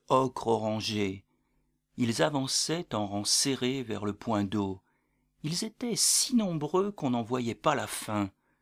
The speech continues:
Qui plus est, les derniers se perdaient dans un nuage de poussière. Les fermiers se frottaient déjà les mains. Les perruches à collier jaune cessèrent brusquement leur raffut.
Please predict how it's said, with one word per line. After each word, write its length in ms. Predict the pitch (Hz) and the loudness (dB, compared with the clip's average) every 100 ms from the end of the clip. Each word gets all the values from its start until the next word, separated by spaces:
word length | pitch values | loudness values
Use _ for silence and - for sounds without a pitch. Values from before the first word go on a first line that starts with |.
| _ _ _ _ _ | _ _ _ _ _
Qui 160 | - 185 | -8 -8
plus 420 | - 160 123 107 | -6 -6 -4 0
est, 240 | 110 131 _ _ _ _ _ | 0 0 _ _ _ _ _
les 140 | 147 165 | 0 0
derniers 460 | 202 208 202 214 | 0 0 -2 -2
se 180 | 208 - | -4 -4
perdaient 520 | 196 196 190 147 180 | -2 -2 -2 -4 -6
dans 220 | 160 123 113 | -4 -4 -2
un 80 | |
nuage 460 | 117 131 139 147 113 | 2 2 0 -4 -4
de 80 | 107 | -6
poussière. 960 | - 113 - - 110 101 98 95 95 - _ _ _ _ _ _ _ _ _ _ | -6 -4 -2 0 0 0 -2 -6 -8 -8 _ _ _ _ _ _ _ _ _ _
Les 80 | 139 | -4
fermiers 520 | 151 214 190 208 247 | -2 -2 0 0 0
se 160 | 202 147 | -2 -4
frottaient 500 | - - 151 - 180 | -6 -4 -4 0 0
déjà 300 | 127 120 123 | 2 2 0
les 120 | 123 | 0
mains. 360 | 127 113 98 104 _ _ _ _ _ - | 2 4 2 0 _ _ _ _ _ -2
Les 100 | 156 | -2
perruches 560 | - 214 254 247 - | 0 0 2 2 2
à 60 | 131 | -2
collier 380 | - 170 170 165 | -2 -4 -2 -4
jaune 260 | 202 208 | -2 -4
cessèrent 560 | 151 - 170 - 208 147 | -2 -2 -2 -2 -2 -6
brusquement 800 | 110 - 196 - - 196 185 185 | -4 -2 0 0 0 0 0 0
leur 200 | 165 113 | 0 -2
raffut. 720 | - 120 - - - 107 98 | 0 0 0 -6 -6 -4 -6